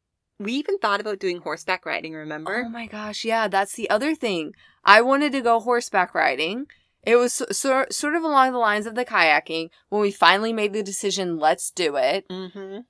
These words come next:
Speaker 2: they were sold out of the time we could do it.
Speaker 1: <laughs>
Speaker 2: I mean, keep in mind, too, it was covid, so they probably had really limited availability anyways.
Speaker 1: Yep.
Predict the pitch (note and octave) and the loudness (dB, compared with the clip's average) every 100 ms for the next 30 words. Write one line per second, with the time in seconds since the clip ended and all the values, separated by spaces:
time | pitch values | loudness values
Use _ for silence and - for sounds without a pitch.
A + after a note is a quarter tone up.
0 | - F#3+ F#3+ F#3+ F#3 F#3 F3+ - F#3 F#3 | -8 2 4 4 2 0 0 0 0 2
1 | F#3+ E3 E3+ - E3 E3+ B3+ G3 D#3 F3 | 4 4 2 2 -4 -6 -4 -2 -2 -2
2 | D3+ - A3+ A3+ F3 E3+ G3+ - C4 - | -8 -10 -8 -4 0 0 0 -4 -8 -6
3 | A#4+ A3+ A#3 C4 C4 E4+ F4 F4 C#4 B3 | 2 4 4 2 -2 -2 0 0 2 2
4 | A#3+ B3 A#3+ A3+ A3 G#3 F#3 G#3 - G3+ | 0 -4 -6 -4 -2 -2 -2 -4 -2 -2
5 | G3 G3 G3 G3 F#3 F3+ F#3+ G#3 G3+ F3+ | 0 -2 -4 -4 -6 -4 -4 -4 -4 -4
6 | D#3 E3+ E3+ D3+ D3+ D#3+ E3+ G#3 F3+ E3 | -4 -4 -4 -4 -4 -4 -6 -8 -4 -4
7 | D#3+ D#3+ D3+ D3+ C#3 D3+ D3+ G3 A#3+ D#4 | -4 -4 -6 -6 -8 -8 -6 -2 -2 -4
8 | F4 - F3+ - | -8 -10 -12 -14